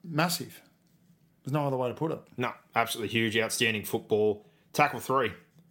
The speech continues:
Speaker 2: Uh, Brandy on the weekend, I'm pretty sure you would have seen Super Saturday, had some, uh, comments, and the word, or the inside word we've kind of been getting or hearing is that the Fox Sports commentators have been finally told to stop being so matey-matey. They're getting paid for an opinion, and they're getting paid well,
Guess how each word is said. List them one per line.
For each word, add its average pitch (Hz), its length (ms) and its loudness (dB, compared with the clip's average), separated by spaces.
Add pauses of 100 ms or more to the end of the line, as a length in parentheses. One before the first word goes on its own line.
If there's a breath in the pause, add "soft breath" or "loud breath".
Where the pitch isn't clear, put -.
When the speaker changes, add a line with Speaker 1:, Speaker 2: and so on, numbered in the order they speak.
(180)
Speaker 2:
Uh, 110 220 0
Brandy 127 360 2
on 123 80 0
the 120 60 0
weekend, 143 340 2
I'm 123 80 -4
pretty 113 160 -4
sure 113 160 0
you 110 80 0
would 110 80 0
have 107 80 -2
seen 117 240 0
Super 110 280 0
Saturday, 135 500 2
had 110 200 -2
some, 113 280 -4
uh, 110 220 0 (600 soft breath)
comments, 143 480 2
and 113 420 -4
the 104 60 2
word, 120 380 2
or 104 180 -2
the 107 100 2
inside 110 360 0
word 110 200 2
we've 107 180 -4
kind 110 180 0
of 104 40 -4
been 101 160 -4
getting 110 280 0
or 101 100 -2
hearing 113 340 0
is 101 120 -2
that 113 120 0
the 107 80 -8
Fox - 300 2
Sports 117 360 0
commentators 117 580 0
have 101 100 -2
been 104 140 -2
finally 113 380 2
told 117 320 2
to 117 60 -6
stop 117 280 -2
being 110 200 0
so 104 180 0
matey-matey. 110 580 2
They're 110 100 2
getting 104 160 -8
paid 117 260 2
for - 80 -8
an 101 60 -4
opinion, 113 320 0
and 107 80 0
they're 104 80 2
getting 107 200 -4
paid 101 280 0
well, 117 340 0